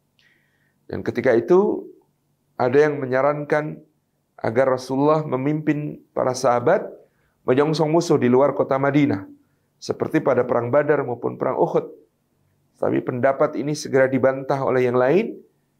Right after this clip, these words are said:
karena belum pernah ada pasukan sebesar itu.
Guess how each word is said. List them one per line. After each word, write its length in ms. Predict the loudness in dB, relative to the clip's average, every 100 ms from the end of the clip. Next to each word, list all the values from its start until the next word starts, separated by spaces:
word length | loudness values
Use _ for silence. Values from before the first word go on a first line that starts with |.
| _ _ _
karena 640 | -4 -2 0 -2 -2 -4 -8 -18 _ _
belum 380 | 0 2 2 0
pernah 460 | -2 0 0 0 0
ada 340 | 2 0 -2 -12 _ _ -6
pasukan 480 | -4 -2 -2 -2 -2
sebesar 460 | -4 -4 -2 0
itu. 260 | -2 -6